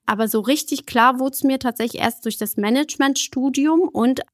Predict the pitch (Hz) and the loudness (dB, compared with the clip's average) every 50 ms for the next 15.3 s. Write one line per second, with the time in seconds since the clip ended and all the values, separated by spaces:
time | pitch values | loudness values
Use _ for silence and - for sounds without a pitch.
0 | _ - 240 214 - 190 226 226 - - 247 240 233 233 240 233 - - - 233 | _ -2 0 2 2 2 2 0 0 0 0 0 2 0 -2 -2 -4 -4 -2 0
1 | 220 220 196 226 214 - - - - - 233 214 208 220 - - - 247 254 277 | 0 0 0 0 0 0 -2 -4 -4 -4 -2 -2 -2 -2 -2 -2 0 0 2 0
2 | 269 - - - - - 208 - 156 - 180 - - 190 196 - 190 - _ _ | 0 -2 -6 -8 -8 -6 -4 -4 -2 -4 -4 -4 -4 -6 -6 -6 -8 -12 _ _
3 | _ _ _ _ _ _ _ - 220 233 226 226 214 226 - - 220 220 247 240 | _ _ _ _ _ _ _ 0 2 2 4 4 2 0 0 0 0 0 2 0
4 | - 247 240 233 220 226 220 220 226 214 202 202 247 254 311 285 - - 247 240 | 0 0 0 0 2 2 4 4 4 2 2 0 0 0 0 0 0 0 -2 -4
5 | - - 240 226 240 233 - - - 214 214 208 - - 214 214 214 220 220 214 | -4 -4 -2 -2 -2 -2 -4 -4 -4 -4 -4 -4 -2 0 0 2 2 0 -4 -6
6 | - - - - - - 214 208 190 247 302 330 - 262 240 - 196 208 196 - | -10 -14 -18 -10 -4 -2 -2 0 2 2 2 2 2 -2 -4 -2 -4 -4 -4 -4
7 | 208 202 202 196 202 220 208 208 - - - 214 208 202 196 202 - - - 214 | -4 -2 -2 -2 -2 -4 -6 -8 -10 -8 -4 -2 -2 0 -2 -2 -4 -4 -6 -8
8 | - - - - 220 220 220 214 - - - - - _ - 220 - - - 247 | -8 -8 -6 -4 -2 0 -2 -2 -4 -10 -20 -20 -20 _ -8 -8 -4 0 2 2
9 | 277 330 330 - - - 320 330 - - - 220 - - 190 185 - - - - | 4 2 2 0 -2 -2 -2 -2 -2 -4 -6 -4 -4 -4 -6 -6 -8 -6 0 2
10 | 226 277 269 294 294 277 - - - 262 269 - 240 240 - - 240 220 233 220 | 2 4 4 4 2 2 0 -2 -4 -4 -2 0 -2 -2 0 -2 -2 0 0 0
11 | 226 233 254 294 285 277 247 240 233 226 214 - - 202 220 214 196 - - _ | 0 2 2 4 4 2 2 2 0 -2 -2 -2 -2 0 0 -2 -2 -4 -10 _
12 | - _ _ - - - - 247 302 320 311 240 220 214 196 - - - - - | -20 _ _ -2 0 2 4 4 6 4 4 4 2 0 -2 -4 -8 -10 -12 -4
13 | - 214 208 202 - - - - _ _ _ _ _ - 233 247 285 277 - 254 | -2 0 0 0 -2 -8 -14 -14 _ _ _ _ _ 4 4 4 4 2 0 -4
14 | - - - - 269 269 269 262 - 247 226 220 202 - 262 269 233 202 185 - | -6 -6 -6 -2 2 2 2 2 2 0 0 0 0 0 0 0 -2 -2 -4 -6
15 | - - 139 151 180 196 | -6 -6 -6 -6 -8 -10